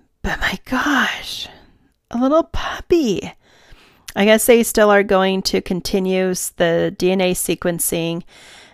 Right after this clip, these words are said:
and hopefully we'll be able to find out more about the evolution of dogs. And then it says, you know, just some other information, um, about,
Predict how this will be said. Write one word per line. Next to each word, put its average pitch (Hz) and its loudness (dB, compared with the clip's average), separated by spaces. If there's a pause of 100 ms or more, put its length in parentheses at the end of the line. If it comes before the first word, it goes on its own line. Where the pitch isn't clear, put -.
(140)
and 165 -2 (120)
hopefully 185 0
we'll 165 0
be 165 -4
able 160 -2
to - -6
find 156 -4
out 151 -4
more 180 -4 (100)
about 165 -4
the 156 0
evolution 170 -4
of 175 -6
dogs. 170 -4 (580)
And 170 -4
then 170 0
it 165 -4
says, 160 -4
you 151 -8
know, - -8
just 139 -6
some 143 -6 (480)
other 165 -4
information, 156 -8 (520)
um, 127 -10 (140)
about, 131 -8